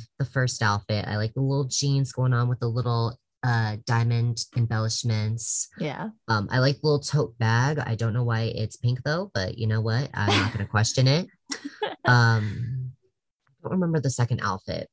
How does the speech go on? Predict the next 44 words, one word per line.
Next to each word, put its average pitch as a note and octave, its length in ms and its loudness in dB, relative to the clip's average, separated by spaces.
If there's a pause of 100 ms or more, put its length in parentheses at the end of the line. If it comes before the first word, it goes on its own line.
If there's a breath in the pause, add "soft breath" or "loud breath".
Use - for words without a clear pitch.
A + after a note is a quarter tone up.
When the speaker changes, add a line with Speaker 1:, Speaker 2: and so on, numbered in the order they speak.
Speaker 1:
but E2+ 320 -4 (1300)
Speaker 2:
Second D#4 160 4
outfit's F4 300 4
like C4 120 8
Speaker 1:
Yeah. A#3 60 6
Speaker 2:
a G#3 80 4
brown F#3 420 6
skirt F3 520 6
with, F3 120 -10
like, F3 160 -8
the - 60 -6
blue E3+ 240 0
jacket D#3+ 640 2 (580)
Speaker 1:
Okay, A#2+ 400 6
Speaker 2:
kind F#3+ 140 2
of F3+ 60 0
thing, - 60 6
and, F3+ 80 6
Speaker 1:
yeah. F3+ 80 6
Speaker 2:
like, F3+ 120 8
a F3+ 60 6
green F3+ 500 2
and E3+ 80 -4
blue E3 160 -2
scarf D#3+ 580 -2 (140)
Speaker 1:
Okay, D3 300 6
yeah, G#2+ 260 6
I, G2 160 4
Speaker 2:
kind G3 100 4
of F#3 60 0
moment. F3+ 360 2 (400)
Speaker 1:
I'm, C#3+ 80 4
I'm - 20 4
getting B2 240 2
little G#2+ 180 0
memories F#2 380 -6
of - 80 -6
that. F#2 200 4
Speaker 2:
Yeah, G#2+ 100 8
Speaker 1:
Okay, G2+ 80 8
Speaker 2:
yeah, F2+ 120 8
yeah, F2 80 8
Speaker 1:
so E2+ 60 8
Speaker 2:
yeah. - 180 4